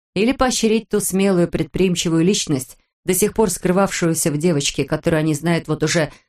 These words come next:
двадцать лет, и позволить дочери делать то, что ей нравится.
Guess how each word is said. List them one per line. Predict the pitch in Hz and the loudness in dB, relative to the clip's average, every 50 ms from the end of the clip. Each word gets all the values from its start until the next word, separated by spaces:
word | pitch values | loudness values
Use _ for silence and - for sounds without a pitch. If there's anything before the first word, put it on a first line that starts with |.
| _ - | _ -8
двадцать | 170 175 170 190 156 - - 175 170 - | -4 0 0 0 0 0 -2 -2 -2 0
лет, | 170 156 143 127 - - _ _ _ _ _ - | 0 -2 -2 -2 -4 -10 _ _ _ _ _ -6
и | - 202 | -4 0
позволить | - 254 240 175 175 175 180 175 165 156 147 | 0 0 0 2 2 2 4 4 2 2 2
дочери | 170 160 156 - 165 151 | 0 0 2 0 0 0
делать | 147 143 165 175 170 160 160 - | 0 2 2 2 2 2 0 -2
то, | - 196 | -2 -2
что | 196 - - 170 | -2 0 0 0
ей | 151 170 180 | 0 2 2
нравится. | 190 180 156 143 139 127 127 127 - - - 131 - | 2 2 2 0 0 -2 -4 -6 -6 -6 -6 -6 -10